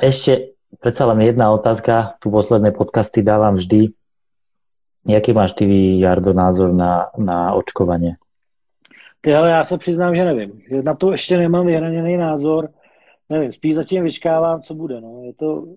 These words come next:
Speaker 2: já za sebe třeba mi přijde, že na ten vývoj té vakcíny byl krátký čas, možná se mýlím, nejsem doktor, jo, takže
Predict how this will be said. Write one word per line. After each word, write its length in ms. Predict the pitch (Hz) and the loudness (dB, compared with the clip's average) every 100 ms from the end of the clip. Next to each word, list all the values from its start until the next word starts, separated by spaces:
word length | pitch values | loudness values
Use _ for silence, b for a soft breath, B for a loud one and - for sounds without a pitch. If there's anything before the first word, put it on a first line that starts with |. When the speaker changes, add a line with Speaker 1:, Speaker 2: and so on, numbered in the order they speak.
| - | -12
Speaker 2:
já 240 | 147 151 156 | -4 -2 -2
za 100 | 147 | -6
sebe 340 | - 156 165 | -6 -4 -4
třeba 420 | - 151 165 165 | -6 -6 -4 -4
mi 180 | 165 160 | -4 -10
přijde, 340 | - 151 160 | -10 -8 -6
že 280 | 156 156 156 156 - _ _ _ _ _ - | -4 -4 -6 -8 -16 _ _ _ _ _ -14
na 120 | 135 | -10
ten 220 | 165 160 | -6 -4
vývoj 340 | 151 147 156 147 | -2 -2 -2 -2
té 160 | 160 | -2
vakcíny 520 | 151 - - 165 160 | -4 -6 -6 -4 -4
byl 340 | 151 165 160 139 | -2 -2 -4 -8
krátký 440 | - 143 143 - 151 | -8 -6 -6 -6 -6
čas, 200 | 165 143 | -4 -4
možná 280 | 143 151 139 | -4 -4 -4
se 140 | 147 | -8
mýlím, 320 | 143 151 131 | -6 -6 -8
nejsem 260 | 113 - 127 | -12 -18 -16
doktor, 340 | 127 - 120 | -16 -12 -12
jo, 180 | 117 117 | -10 -14
takže 300 | 120 110 | -16 -12